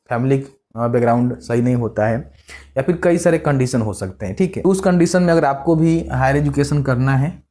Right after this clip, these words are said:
कोई कोर्स करना है जिसके लिए आपके पास पैसे नहीं हैं, तो बिहार का जो स्टूडेंट क्रेडिट कार्ड योजना है, इसके माध्यम से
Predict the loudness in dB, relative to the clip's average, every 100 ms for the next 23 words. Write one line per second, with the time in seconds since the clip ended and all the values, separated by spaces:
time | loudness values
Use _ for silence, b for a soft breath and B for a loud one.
0 | -4 -4 0 0 0 0 -4 -2 -2 -2
1 | -4 -2 -2 -2 -2 -2 -2 -2 0 0
2 | -2 -2 -2 -4 -2 2 2 2 0 0
3 | 2 2 2 0 0 0 2 0 -2 -20
4 | _ -6 0 2 2 0 0 2 4 2
5 | 4 2 2 -2 -2 -2 0 2 2 0
6 | -2 -4